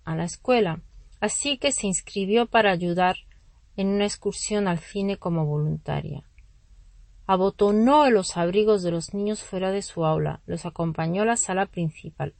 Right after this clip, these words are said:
pero allí fue detenida por la directora, quien le dijo frente a todos los niños, con caritas desconcertadas,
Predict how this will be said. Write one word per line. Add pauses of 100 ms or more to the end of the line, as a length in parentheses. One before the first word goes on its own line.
pero
allí (320)
fue
detenida
por
la
directora, (580)
quien
le
dijo
frente
a
todos
los
niños, (640)
con
caritas
desconcertadas,